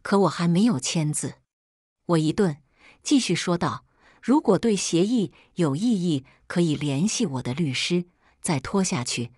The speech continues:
对我们两个人来说都是麻烦。还有孩子。”我的目光落在他平坦的小腹，他本来就是一个意外。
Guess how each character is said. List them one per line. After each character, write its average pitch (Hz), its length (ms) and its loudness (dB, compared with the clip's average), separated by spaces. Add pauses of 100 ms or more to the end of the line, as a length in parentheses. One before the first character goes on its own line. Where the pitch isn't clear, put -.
(280)
对 202 140 6
我 147 120 0
们 151 140 0
两 131 260 -2
个 170 120 -2
人 143 180 -2
来 123 180 -2
说 156 360 -4 (280)
都 170 140 0
是 160 160 -2
麻 123 300 -2
烦。 - 260 -8 (640)
还 - 160 -2
有 220 140 0
孩 143 320 -4
子。” 160 220 -4 (480)
我 190 100 2
的 190 100 2
目 214 220 4
光 202 260 0
落 208 160 2
在 160 180 -2
他 175 160 -8
平 175 360 -4
坦 127 200 -6
的 139 80 -2
小 - 280 -4
腹， - 320 -8 (440)
他 - 140 -6
本 160 220 0
来 135 260 -2
就 175 160 -2
是 147 140 -4
一 139 100 -4
个 160 140 0
意 175 240 -2
外。 - 320 -6